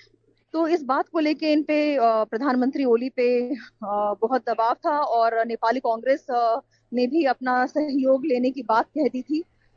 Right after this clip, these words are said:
तो कहें कि, अ, इसी, इन्हीं सब बातों को लेकर के बहुत दबाव के कारण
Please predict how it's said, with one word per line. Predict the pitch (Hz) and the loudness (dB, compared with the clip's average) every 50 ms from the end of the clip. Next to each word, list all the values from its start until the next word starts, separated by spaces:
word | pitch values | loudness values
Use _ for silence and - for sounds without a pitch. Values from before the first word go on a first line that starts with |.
| _ _ - | _ _ -6
तो | 330 311 302 311 320 320 320 330 320 302 - - - - _ _ _ _ _ _ _ _ - 277 | -4 -2 0 2 2 2 2 0 0 -2 -6 -10 -16 -20 _ _ _ _ _ _ _ _ -6 -4
कहें | 269 277 294 320 320 | -2 0 0 0 0
कि, | - 330 320 311 320 311 | 0 -2 -4 -2 -2 0
अ, | 285 277 262 254 247 240 240 220 226 247 _ _ _ _ - 277 - 302 | 0 2 2 2 2 0 -2 -4 -8 -14 _ _ _ _ -18 -6 -2 -2
इसी, | 440 - 381 381 415 440 466 440 349 339 | 0 2 2 2 2 2 2 0 0 0
इन्हीं | 370 427 508 508 | 2 2 2 2
सब | - 508 - - | 0 -2 -2 -2
बातों | 302 294 - - - | -2 -2 -2 -4 -8
को | - 339 | -8 -6
लेकर | 311 311 311 - 311 302 | -6 -6 -2 -2 -2 -2
के | - - 349 330 320 | -2 -2 -4 -4 -4
बहुत | 247 220 233 302 - - | -4 -4 -2 -2 -2 -2
दबाव | - 262 262 262 269 277 | -4 -4 -2 0 -2 -2
के | - - | -4 -4
कारण | - - 233 220 247 | -2 0 0 0 0